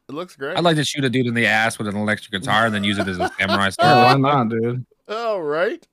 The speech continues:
Speaker 3: One
Speaker 2: That game,
Speaker 3: thing
Speaker 2: to me, Death Stranding two, you can ask Vinny. I said that was the best game of the whole show. Like, that, without a doubt, that and Stellar Blade and, and, um,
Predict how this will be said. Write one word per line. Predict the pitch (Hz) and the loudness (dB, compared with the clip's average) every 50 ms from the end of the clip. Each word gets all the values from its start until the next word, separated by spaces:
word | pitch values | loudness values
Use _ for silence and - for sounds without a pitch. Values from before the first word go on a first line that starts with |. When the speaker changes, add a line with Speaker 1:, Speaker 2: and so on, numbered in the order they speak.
| _ _ | _ _
Speaker 3:
One | 147 165 185 | 2 2 4
Speaker 2:
That | 185 247 | 4 4
game, | 247 233 214 175 | 2 2 2 0
Speaker 3:
thing | - | -2
Speaker 2:
to | - 123 | -2 0
me, | 123 143 143 117 98 85 - _ _ _ _ _ _ _ _ | 0 2 2 0 0 -4 -8 _ _ _ _ _ _ _ _
Death | - 156 165 156 | 0 0 0 2
Stranding | - 156 135 123 117 | 0 0 2 2 0
two, | 107 - 123 107 104 | 0 0 -2 0 -2
you | 110 120 127 | -2 -2 0
can | 135 | 0
ask | 123 117 104 90 | 0 0 0 0
Vinny. | 113 110 101 95 82 | -2 -2 0 0 0
I | 85 113 120 | 0 0 -2
said | - - 120 101 90 | 0 -2 -4 -2 0
that | 117 120 127 117 | 0 0 0 0
was | 110 92 | -2 -6
the | 101 95 | -8 -6
best | 85 113 110 107 - - | -2 -2 0 0 -2 -2
game | - 110 104 98 | 0 0 0 0
of | 95 90 | -2 -4
the | 90 | -4
whole | 92 95 92 90 | -4 -4 -6 -6
show. | - - 95 90 82 78 - _ _ _ _ _ _ _ | -6 -6 -6 -6 -6 -8 -12 _ _ _ _ _ _ _
Like, | - 107 107 101 101 101 98 92 87 92 90 | -2 0 2 2 2 2 2 0 -2 -4 -2
that, | 110 113 113 117 98 104 104 | 0 0 2 0 -2 -4 -6
without | 107 98 113 120 120 | -4 -2 0 2 2
a | 117 104 | 2 2
doubt, | 95 113 110 107 101 98 95 85 - _ _ _ _ _ _ _ _ _ _ - | 2 2 4 4 4 2 2 -2 -4 _ _ _ _ _ _ _ _ _ _ -2
that | 120 123 135 143 147 - | 0 2 2 2 2 2
and | 120 117 107 104 104 98 92 98 | 0 -2 -2 -4 -6 -8 -10 -12
Stellar | - - - - 127 127 123 | -16 -6 -2 0 2 2 2
Blade | 107 98 117 117 117 113 | 2 0 0 2 2 2
and, | 110 104 101 - | 0 0 -2 -2
and, | - 110 107 104 101 | -2 -2 -2 0 0
um, | 95 95 95 92 90 90 92 92 95 | 2 2 2 0 0 -4 -8 -12 -14